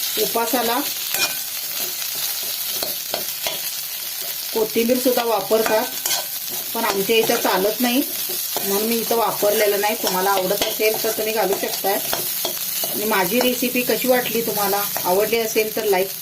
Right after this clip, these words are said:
शेअर करा. इथं बटाट्याची भाजी पण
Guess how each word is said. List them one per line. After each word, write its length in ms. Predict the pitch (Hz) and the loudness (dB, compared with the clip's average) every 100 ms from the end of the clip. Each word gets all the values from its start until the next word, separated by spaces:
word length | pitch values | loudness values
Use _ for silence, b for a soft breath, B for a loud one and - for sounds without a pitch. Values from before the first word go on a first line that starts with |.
| - - - - | -10 -10 -8 0
शेअर 220 | 226 226 | 0 0
करा. 280 | 226 202 190 196 - - - - - - - - - - - - - - _ _ - - - - - - - - - - - - 180 | 0 2 2 -2 -8 -10 -8 -10 -10 -10 -10 -10 -10 -10 -12 -12 -12 -14 _ _ -10 -4 -4 -4 -4 -4 -4 -4 -4 -4 -4 -4 -4
इथं 200 | 180 220 | -2 0
बटाट्याची 360 | 214 202 220 247 | 2 2 0 0
भाजी 280 | 247 294 208 | 0 0 0
पण 160 | 240 | -2